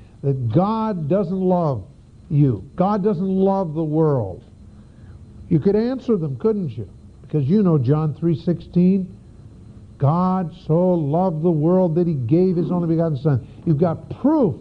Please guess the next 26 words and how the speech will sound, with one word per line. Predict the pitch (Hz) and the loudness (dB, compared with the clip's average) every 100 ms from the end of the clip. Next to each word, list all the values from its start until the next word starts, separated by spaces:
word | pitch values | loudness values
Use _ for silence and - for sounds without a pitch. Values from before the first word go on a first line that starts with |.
| - | -12
that | 151 135 | -10 -2
God | 143 127 | 0 0
loves, | 120 120 107 113 - | 0 -2 -4 -10 -6
loves | 151 135 135 104 | 0 2 2 0
you. | 110 95 - - - - | -4 -6 -10 -20 -20 -6
You've | 151 | 0
got | 156 185 - | 2 0 -4
proof | - 269 277 190 - | -2 0 0 -2 -6
that | 170 | -4
God | 156 151 127 | 0 0 0
loves | 131 120 107 | -2 -2 -4
the | 123 | -6
world. | 113 104 80 - - - - - - - | -4 -6 -8 -16 -20 -20 -20 -20 -20 -18
Clear | - 254 294 240 | -2 0 2 0
proof. | - 190 170 - - - - - - - - - - - - - - - - - | -2 0 0 0 -8 -20 -20 -20 -20 -20 -20 -20 -20 -20 -20 -20 -20 -20 -20 -14
But | - | -6
you | 135 | -4
see, | - 185 | 2 2
if | 131 | 2
that's | 185 175 | 0 0
all | 180 196 208 | 0 2 2
you | 170 151 | 0 0
know, | 139 147 165 | 2 2 0
it's | 156 | -2
not | 170 170 | -4 -2
enough. | 175 185 196 | 0 0 -2